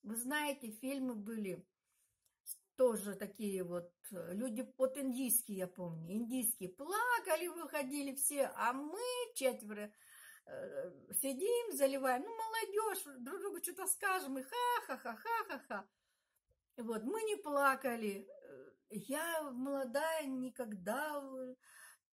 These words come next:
не нервничала. "Щит и меч" смотрели кино, спокойно так это,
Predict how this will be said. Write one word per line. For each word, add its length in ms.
не 180
нервничала. 960
"Щит 340
и 60
меч" 480
смотрели 580
кино, 460
спокойно 920
так 300
это, 340